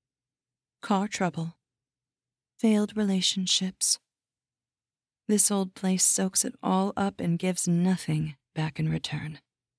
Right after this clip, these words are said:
adding layer upon layer of sadness and worrying depression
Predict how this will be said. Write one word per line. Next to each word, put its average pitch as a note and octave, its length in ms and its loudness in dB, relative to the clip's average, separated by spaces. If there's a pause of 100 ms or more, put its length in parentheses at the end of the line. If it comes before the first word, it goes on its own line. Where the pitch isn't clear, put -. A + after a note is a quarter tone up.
(720)
adding F3+ 380 4
layer F#3 480 4
upon F3 460 2
layer E3+ 380 2
of F3+ 120 -6
sadness E3+ 720 2
and E3+ 220 2
worrying F3+ 420 0
depression E3 640 -2